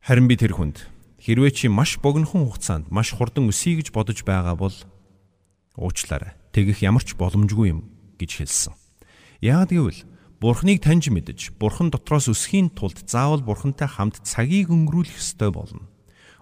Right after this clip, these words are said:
Үүнд цаг хугацаа зайлшгүй шаардлагатай. Тэгвэл Бурхны талаар болон Бурхны үгийн талаар тунгаан бясалгах зайлшгүй шаардлагатай хоёр дахь чухал орцыг та тэмдэглээд аваарай. Энэ нь нам гүн байдал юм.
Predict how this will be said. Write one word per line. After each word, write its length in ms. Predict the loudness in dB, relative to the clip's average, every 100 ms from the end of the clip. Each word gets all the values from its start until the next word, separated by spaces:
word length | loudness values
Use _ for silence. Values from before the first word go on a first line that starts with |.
| _
Үүнд 320 | 4 6 4 2
цаг 160 | 0 0
хугацаа 320 | -2 -4 -4
зайлшгүй 720 | -2 -2 -2 -4 -4 -2 -2 -6
шаардлагатай. 720 | -6 -4 -4 -6 -16 -14 -16 -18 _ _ _ _ _ _ _ _ -20 -20 -20 -20 _ _ 4
Тэгвэл 320 | 6 6 4
Бурхны 400 | 0 0 0 -2
талаар 320 | 0 -2 -2
болон 560 | -4 -8 -6 -8 -14 -20 _ -6
Бурхны 320 | -4 2 4
үгийн 240 | 6 4 2
талаар 240 | -2 -2
тунгаан 400 | 0 2 4 2
бясалгах 320 | 0 -6 -6
зайлшгүй 480 | 0 2 2 0 -4
шаардлагатай 720 | 0 0 -2 -6 -4 0 0 -4 -18 -20 _ _ _ _ _
хоёр 240 | 2 4 2
дахь 160 | -4
чухал 320 | -6 -4 -2
орцыг 400 | -2 -2 -4 -4 -6 -20 _ _
та 320 | -6 -2 -2 -4
тэмдэглээд 400 | -4 -2 0 -2
аваарай. 320 | -2 -4 -10 -16 _ _ _
Энэ 280 | 2 4 4
нь 120 | 2 -6 -20 -20 -8
нам 320 | 0 2 4
гүн 240 | 4 2
байдал 400 | 2 -2 -6 -12
юм. 80 | -12